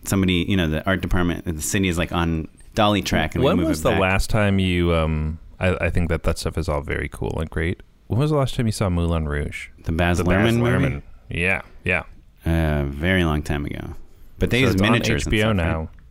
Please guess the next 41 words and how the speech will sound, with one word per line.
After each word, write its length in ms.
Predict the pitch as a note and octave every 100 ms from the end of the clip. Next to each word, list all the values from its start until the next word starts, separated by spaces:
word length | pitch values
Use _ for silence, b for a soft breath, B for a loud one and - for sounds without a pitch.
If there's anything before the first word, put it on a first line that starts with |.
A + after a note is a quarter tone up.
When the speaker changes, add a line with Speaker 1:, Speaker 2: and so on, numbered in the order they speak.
| - - - - _ _ -
Speaker 2:
They 360 | - G2 G2+ A#2
do 260 | C3 C#3
a 40 | B2+
lot 340 | F#2 E2 E2+
of, 200 | F2+ E2
like, 260 | E2 D#2+ -
two 180 | - F2
D, 140 | D#2+
three 240 | D2 D#2+ D2+
D. 220 | B1 - - b b b b b
Like, 160 | F#2 F2
there's 200 | G2 G2
a 100 | G#2
lot 300 | F#2+ F#2 F#2
of, 100 | -
like, 180 | D#2+ - - -
big, 500 | F#2 F#2 F2+ F2+ E2+
like, 380 | E2 D2+ D2+ - B B B B
swooping, 880 | - - - A2+ A#2 A2+ A2 F#2+ F#2 - - - - -
like, 180 | F2+ -
shots 640 | - G2+ F2+ F2 E2+ -
where 140 | E2
it's 200 | D#2+ D2+
like, 220 | E2+ E2 -
it 120 | F2+
would 260 | F#2+ G2+ F#2+
be 140 | F#2
a 40 | E2
drone 360 | F2 E2 D#2+
now, 540 | D#2 D2+ D2+ E2 F2+ G2+
but, 180 | - F2
like, 220 | D#2 D#2
it's 160 | E2 -
just, 260 | - -
like, 260 | E2 D2+ - B B B
flying 800 | - - G2 F2+ F#2+ F2+ F2 E2+
through 460 | - F#2 F2+ E2+ E2
and 100 | E2
down 300 | E2 E2 D#2+
into 140 | D#2+
sti-, 260 | - -